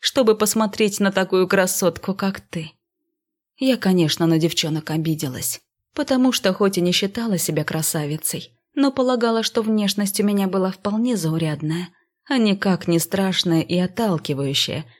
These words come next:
так что при особом старании на меня вполне можно было обратить внимание. Ситуация прояснилась в тот день, когда я решила пройтись по магазинам, дабы прикупить сынуле очередные сандалии.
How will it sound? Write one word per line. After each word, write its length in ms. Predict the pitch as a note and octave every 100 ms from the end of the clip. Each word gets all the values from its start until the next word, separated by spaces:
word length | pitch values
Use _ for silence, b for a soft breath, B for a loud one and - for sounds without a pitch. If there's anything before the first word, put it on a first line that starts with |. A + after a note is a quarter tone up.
| b b
так 220 | - C4
что 160 | - G#3
при 140 | G3
особом 440 | F3 E3+ F3+ E3 D#3
старании 760 | - E3 E3+ G3 F#3+ D#3 D3+ b b -
на 100 | B3+
меня 260 | B3 A#3 A3
вполне 420 | - A#3 B3+ B3
можно 320 | E3 D3 D3+
было 240 | D3 D3+
обратить 400 | D3+ D#3 D#3 D#3+
внимание. 640 | E3 F3+ F#3 D3 D3 C#3 D3+ _ _ _ _ _ _ _ _ _ _ _ -
Ситуация 640 | - B3+ B3 B3+ B3+ G#3
прояснилась 640 | - F#3 F#3 G3+ F#3+ E3+ -
в 80 | -
тот 180 | F3+
день, 460 | E3 D#3 G3+ G#3+ G#3 b b
когда 240 | C4 A#3 B3+
я 180 | B3
решила 380 | A#3 A3 A#3+ A3
пройтись 400 | G3+ G3+ G3+ G3
по 100 | -
магазинам, 680 | F#3 F#3 G3+ G#3 B3 A3+ G#3
дабы 260 | G3 G#3 G3
прикупить 560 | F#3+ E3+ E3+ - A#3+
сынуле 480 | - - G#3+ A3 A3
очередные 680 | G3+ G3 - F#3+ F#3 E3 D#3
сандалии. 720 | - F3+ F3+ D#3+ C#3 B2+ -